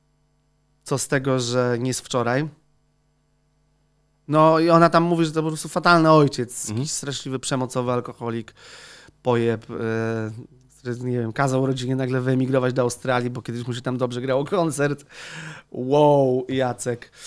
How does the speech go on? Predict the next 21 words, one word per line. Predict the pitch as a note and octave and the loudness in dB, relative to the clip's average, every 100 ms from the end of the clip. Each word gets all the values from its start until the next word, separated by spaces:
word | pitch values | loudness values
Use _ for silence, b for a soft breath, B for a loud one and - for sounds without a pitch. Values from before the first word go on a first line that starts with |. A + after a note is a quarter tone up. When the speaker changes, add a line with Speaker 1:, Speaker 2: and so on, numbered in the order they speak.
| B B B B - | B B B B -8
Speaker 1:
E, | C#3 C3+ C3+ C3+ C#3 C3 A#2+ B2+ C3+ | -2 2 6 6 4 2 -4 -8 -6
gdyby | C#3 C3+ | -4 -4
pod | B2 _ C#3+ C#3 | -10 _ -2 -2
tym | D3+ | -2
względem | C#3+ C#3+ - D3+ C#3+ B2+ | 2 2 4 4 4 2
wymyślać | C3 C3 - B2 - | 0 -2 -2 -6 -4
miejsce, | B2+ B2 - B2 A#2+ A#2 _ | -8 -6 -4 -4 -4 -10 _
gdzie | _ B2+ | _ -8
masz | A#2+ A2 - - | -8 -8 -10 -12
swoją | - A#2+ A#2+ | -12 -8 -6
rodzinę | A#2 A#2+ A2 | -6 -6 -6
całą | A2+ | -8
prowadzić, | A2 A#2 A#2 A#2 | -8 -8 -8 -10
że | A2+ | -4
gdzieś | A2+ | -2
się | |
Speaker 2:
Jasne. | G#2 A#2+ | 0 -2
Speaker 1:
fajnie | A2+ B2+ | -4 -2
grał | B2+ B2 | -2 -4
koncert, | B2+ A#2+ A#2 - | -6 -6 -10 -10
to, | A#2 | -14